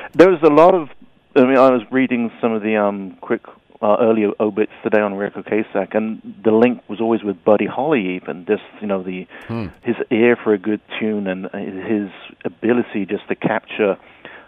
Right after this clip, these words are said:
Speaker 1: um, sort of teenage angst, even though when they, um, broke through, he was in his,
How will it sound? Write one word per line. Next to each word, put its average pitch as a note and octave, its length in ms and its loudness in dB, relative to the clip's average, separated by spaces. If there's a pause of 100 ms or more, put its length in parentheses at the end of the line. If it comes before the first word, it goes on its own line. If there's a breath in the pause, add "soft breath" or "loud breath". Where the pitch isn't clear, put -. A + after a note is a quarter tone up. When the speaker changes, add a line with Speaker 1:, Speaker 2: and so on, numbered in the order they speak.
Speaker 1:
um, G2 280 2
sort G#2+ 140 2
of F#2 60 -2 (140)
teenage G2+ 320 -2
angst, G#2 380 -2 (220)
even A#2+ 260 0
though G2 320 -2 (720)
when G2 260 -10
they, G2+ 200 0
um, F#2 200 -2
broke G#2 380 -4
through, C3+ 220 -4
he - 100 -4
was - 160 -6
in G#2+ 60 -6
his, F#3 160 -8